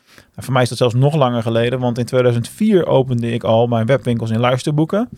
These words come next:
En dat was in eerste instantie Luister een boek. Niet de meest logische zoekterm. Dat hebben we later, eh, eh, hoe heet het, samengevoegd met, eh, één twee drie luisterboek punt N L.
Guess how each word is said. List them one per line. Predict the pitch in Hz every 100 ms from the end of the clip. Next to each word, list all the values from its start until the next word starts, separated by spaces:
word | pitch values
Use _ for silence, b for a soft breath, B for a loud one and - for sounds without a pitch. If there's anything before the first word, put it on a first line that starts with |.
| B B B B B
En | - 123
dat | 120
was | 123 120
in | 120
eerste | 123 120
instantie | 120 127 110 113
Luister | 110 135 131 -
een | 147 143
boek. | 120 208 - - _ _ _ _ _ _ - -
Niet | 120 151 143
de | 120
meest | 123 143 -
logische | 139 143 135 131
zoekterm. | 170 170 - 143 135 147 143 165
Dat | 151 123
hebben | 120 120
we | 120
later, | 131 131 120 117 B B B _
eh, | 123 117 117 117
eh, | - 127 120 117
hoe | 117
heet | 143
het, | 135 123
samengevoegd | 143 139 135 131 131 135 -
met, | 131 117 117
eh, | 120
één | 113 139 135
twee | 127 123
drie | 110 113
luisterboek | 120 113 143 - 143 156
punt | - 147 139
N |
L. | 135 151